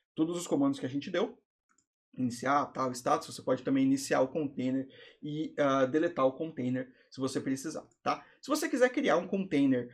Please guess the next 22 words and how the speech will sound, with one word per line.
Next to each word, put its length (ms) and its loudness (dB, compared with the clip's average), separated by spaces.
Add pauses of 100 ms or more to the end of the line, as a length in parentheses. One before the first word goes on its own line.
(160)
ah, 560 4
de 140 -6
forma, 480 4
com 160 2
um 60 6
nome 260 6
próprio 340 2
que 80 -14
você 180 -8
quer, 140 2
você 160 -4
pode 180 -2
dar 100 4
um 60 2
Docker 280 2
Run 160 4
menos 320 0
I 60 -8
T 200 -2
mesmo, 400 -2 (160)
só 200 4
que 300 -4